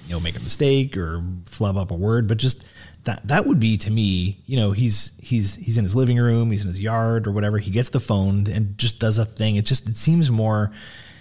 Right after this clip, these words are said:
and I think, I think that years from now, like two, three, four years from now, that's gonna be a much more,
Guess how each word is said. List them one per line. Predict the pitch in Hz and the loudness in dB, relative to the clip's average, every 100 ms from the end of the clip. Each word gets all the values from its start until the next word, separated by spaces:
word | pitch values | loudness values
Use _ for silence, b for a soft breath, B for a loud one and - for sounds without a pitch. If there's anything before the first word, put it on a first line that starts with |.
| B - | B -4
and | 240 214 | -2 0
I | 180 | 0
think, | - 262 285 - - - | 0 -2 -2 -10 -14 -4
I | 147 | 0
think | 175 190 160 | 2 2 2
that | 120 - - _ - 101 117 | 2 0 -10 _ -20 -20 -4
years | 117 135 135 | 2 4 4
from | 131 | 2
now, | 104 90 90 | 0 0 0
like | 92 92 - | -2 -2 -6
two, | - 113 | -2 0
three, | 110 117 | 0 0
four | 110 107 | 0 0
years | 104 92 - | 0 0 0
from | 120 | 0
now, | 113 | 2
that's | 110 - | 2 2
gonna | 131 | 2
be | 113 | 4
a | |
much | 98 101 - | 4 2 2
more, | 104 98 98 95 98 | 2 2 2 2 0